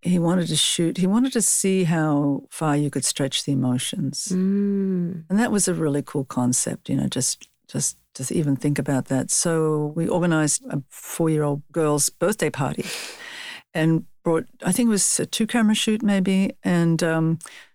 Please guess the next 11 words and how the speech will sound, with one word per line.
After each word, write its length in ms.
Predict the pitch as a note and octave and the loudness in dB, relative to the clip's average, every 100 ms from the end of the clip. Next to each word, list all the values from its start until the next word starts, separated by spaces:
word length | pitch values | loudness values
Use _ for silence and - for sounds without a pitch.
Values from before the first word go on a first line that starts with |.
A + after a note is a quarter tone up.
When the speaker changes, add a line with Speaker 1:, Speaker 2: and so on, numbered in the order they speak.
| _ - | _ -8
Speaker 1:
so 600 | - G3 F3+ F3 E3+ E3+ - | 0 2 4 4 2 0 0
everything 540 | A3+ B3 A#3 F#3+ F3 | 2 2 2 2 2
was 100 | D#3+ | 2
shot 260 | - F3 - | 0 -2 -2
really 400 | F3 E3+ G3 E3 | 0 2 2 2
fast. 560 | - D#3+ B2+ C3 - - | 0 -2 -2 -2 -4 -2
All 220 | E3+ F3+ | 0 2
of 140 | E3+ F3 | 0 0
the 280 | D#3+ D#3 - | 0 0 -2
camera 300 | - F#3 F3+ | -2 2 4
movements, 640 | F3+ F3+ F3 E3+ E3+ - | 4 2 0 0 2 0